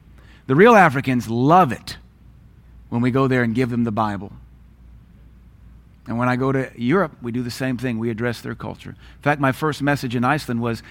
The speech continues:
"God doesn't care about your culture." And the Icelandic people are racist. <laughs>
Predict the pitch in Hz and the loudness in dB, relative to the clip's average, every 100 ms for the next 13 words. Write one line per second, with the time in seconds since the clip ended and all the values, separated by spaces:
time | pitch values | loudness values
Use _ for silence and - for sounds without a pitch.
0 | - 127 131 131 120 135 131 117 110 107 | -6 -4 -2 -4 -6 -4 -2 -2 -4 -6
1 | 131 120 - 104 - - - - - - | -6 -6 -12 -18 -20 -20 -20 -20 -20 -20
2 | - - - - - - - - - - | -20 -20 -20 -20 -20 -20 -20 -20 -20 -20
3 | - 131 127 131 202 - 139 117 - 117 | -4 0 0 0 0 0 -2 -2 -2 -4
4 | 107 98 98 135 - - - - - - | -4 -6 -2 -2 -2 -8 -18 -20 -20 -20
5 | - - | -10 -10